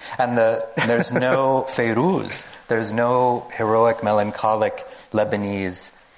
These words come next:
Speaker 1: Civil War music at all. Not even a glimpse in the entire film, um, which is, is so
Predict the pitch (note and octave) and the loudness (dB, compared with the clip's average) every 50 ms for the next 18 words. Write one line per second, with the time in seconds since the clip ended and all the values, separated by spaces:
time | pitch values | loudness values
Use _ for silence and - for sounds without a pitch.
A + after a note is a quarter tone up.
0 | - _ _ - - - A2 - G2+ G2 G2 G#2+ B2+ D3 D#3 C#3 A2+ G2+ F#2+ F2 | -20 _ _ -4 -2 0 0 0 0 0 2 2 2 2 0 0 -2 -4 -4 -4
1 | F#2 F2+ - G2+ F#2 F#2 G#2 A#2+ D3+ D#3 - - - - G2+ G#2+ A#2 B2+ B2+ B2 | -4 -4 0 0 2 2 4 4 4 2 2 -2 -6 -4 -2 0 0 0 0 -2
2 | A#2 A2+ G#2+ G2 F#2 G2 A2 A2+ C3+ C#3+ C3+ A#2+ - - - - - - - - | -2 -4 -4 -6 -8 -6 -4 -2 0 0 0 -2 -2 -2 0 0 2 0 -2 -6
3 | - - G#2 G2+ G2+ G2 F#2+ F#2+ - - G#2+ G#2 G2+ G2 G2 F#2 - - - B2+ | -6 -8 -6 -4 -4 -6 -6 -8 -4 -2 0 0 2 0 -2 -4 -6 -4 -2 0
4 | B2 A#2 G2 F2+ F2 E2 D#2+ - - - - - - - - - - - _ _ | 0 2 0 -2 -4 -10 -14 -18 -20 -20 -20 -20 -20 -20 -20 -20 -20 -20 _ _
5 | _ _ G2+ G#2 G#2 G2+ G2 G2 G2 G2 G2+ - - - - - _ - A#2+ B2+ | _ _ 2 2 2 2 0 -2 -6 -10 -12 -16 -20 -20 -20 -14 _ 0 0 0
6 | B2+ B2+ - - - - - - - - _ _ _ _ _ _ _ _ _ - | 0 0 0 0 2 0 0 -2 -6 -10 _ _ _ _ _ _ _ _ _ -20
7 | _ - - _ - B2 A#2 A2+ A2+ G#2 - - - - - - - - - _ | _ -20 -12 _ 0 0 2 2 2 2 0 2 2 2 0 -2 -4 -12 -20 _
8 | _ - G#2 - - - C3+ C3+ A#2 G2 | _ -4 -2 0 2 2 0 -2 -2 -8